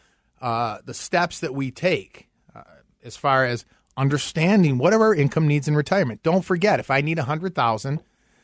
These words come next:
to live on, if I do the math, and I said we'd include the budget worksheet in this, which, again, we can email to you. You can keep it as a working document. It's, it's very nice 'cause you can update it. You can change it. It auto-calculates the numbers for you. It has categories in there you may or may not have thought of. It's really, really a great,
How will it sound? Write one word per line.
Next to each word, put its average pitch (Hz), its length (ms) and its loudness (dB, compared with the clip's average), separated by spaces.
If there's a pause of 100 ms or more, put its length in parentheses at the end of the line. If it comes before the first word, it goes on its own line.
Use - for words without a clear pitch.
(200)
to 156 80 0
live 160 260 4
on, 117 240 0
if 131 140 -8
I 139 80 0
do 139 240 0
the 147 80 -4
math, 147 320 -6
and 123 100 -4
I 113 40 -2
said 143 220 0
we'd 127 140 0
include 123 260 -2
the 120 60 0
budget 123 300 0
worksheet 131 400 -2
in 110 100 -4
this, 110 260 -8
which, - 280 -8 (480)
again, 135 240 2
we 120 80 2
can 127 100 -6
email 143 360 4
to 131 120 0
you. 131 80 4
You 135 140 2
can 117 100 -4
keep 147 220 -2
it 135 40 2
as 117 80 2
a 123 60 2
working 127 300 2
document. 135 360 2
It's, 127 120 -6
it's 110 100 -4
very 151 240 4
nice 143 320 0
'cause 110 140 -8
you 110 80 -12
can 117 80 -10
update 139 340 -2
it. 135 100 -2
You 123 60 -12
can 107 120 -10
change 139 340 -2
it. 120 80 -2
It 117 60 -4
auto-calculates 135 840 0
the 123 80 -2
numbers 135 280 -2
for 143 220 0
you. 143 80 2
It - 440 -10
has 104 120 -8
categories 156 520 2
in 147 60 2
there 143 120 0
you 117 120 -2
may 127 180 -2
or 131 40 -2
may 135 120 -2
not 135 200 0
have 120 80 -8
thought 139 240 2
of. 143 160 2 (340)
It's - 200 -8
really, 175 360 4
really 165 260 4
a 127 40 4
great, 143 540 0